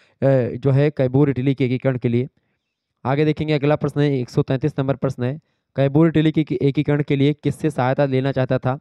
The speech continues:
तो कैबूर इटली के एकीकरण के लिए फ्रांस से सहायता लेना, लेने के पक्षधर में, मतलब कि पक्षधर था। मेजनी का समय क्या था? अठारह सौ पचास से अठारह सौ बहत्तर मेजनी का समय काल है।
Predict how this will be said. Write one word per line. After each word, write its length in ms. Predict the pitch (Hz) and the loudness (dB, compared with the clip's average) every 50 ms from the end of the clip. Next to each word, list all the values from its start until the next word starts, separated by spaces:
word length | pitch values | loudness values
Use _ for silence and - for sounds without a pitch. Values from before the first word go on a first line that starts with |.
| _ - _ _ _ _ _ _ _ | _ -20 _ _ _ _ _ _ _
तो 80 | - 135 | -2 -2
कैबूर 340 | - 139 135 135 143 156 156 | 0 2 0 2 2 2 2
इटली 260 | 147 139 143 156 147 | 2 0 -2 -2 -2
के 180 | 139 151 147 143 | -2 -2 -2 -2
एकीकरण 360 | 123 143 135 - 143 143 143 | -4 -4 -4 -2 -2 -2 -2
के 100 | - 147 | -2 -2
लिए 100 | 147 151 | -2 -2
फ्रांस 380 | 147 - 135 135 143 151 143 | -2 -2 -2 -2 0 -2 -2
से 100 | - 156 | -4 -6
सहायता 360 | 143 - 123 123 127 - 147 143 | -4 -2 0 0 0 0 0 -2
लेना, 260 | 135 131 135 139 - - | 0 0 -2 -4 -6 -6
लेने 240 | - 123 131 139 139 | -4 -4 -2 -2 -2
के 140 | - 143 135 | -2 -2 -2
पक्षधर 460 | - 131 - - - - - 135 135 | -2 -4 -6 -8 -8 -2 0 0 0
में, 180 | 143 139 139 | 0 -2 -4
मतलब 180 | - 131 135 127 | -4 -4 -6 -6
कि 100 | - 135 | -6 -6
पक्षधर 680 | - - 127 - - 131 131 - - - 110 120 131 120 | -4 -4 -6 -6 -8 -16 -18 -18 -16 -8 -4 -2 -2 -2
था। 220 | - 135 131 156 _ _ _ _ _ _ _ _ _ _ _ _ _ _ - | -2 -2 -4 -4 _ _ _ _ _ _ _ _ _ _ _ _ _ _ -2
मेजनी 420 | 127 143 151 139 143 156 165 170 | 0 2 2 2 2 2 0 0
का 140 | 160 175 156 | 0 0 0
समय 260 | - - 143 147 151 | 0 0 0 0 0
क्या 200 | 143 - 147 143 | 0 0 0 0
था? 240 | - - 135 139 156 - _ _ _ _ _ - | 0 0 -2 -4 -4 -8 _ _ _ _ _ -8
अठारह 240 | 123 - 143 143 147 | -4 -2 0 0 2
सौ 80 | 147 151 | 0 0
पचास 360 | - - - 139 139 147 135 | 0 -2 0 0 0 0 0
से 60 | 151 | 0
अठारह 240 | 135 - 143 139 139 | -2 0 0 0 0
सौ 120 | - 147 | 0 -2
बहत्तर 360 | 127 123 127 123 - - 139 | -2 0 -2 -2 -2 -2 -4
मेजनी 320 | 123 127 123 120 131 143 143 | -2 -2 -4 -2 -2 0 0
का 100 | 139 135 | 0 0
समय 240 | 123 131 127 131 123 | -2 -2 -4 -4 -2
काल 240 | - 127 127 123 | 0 0 0 0
है। 140 | 117 120 139 | 0 -2 -4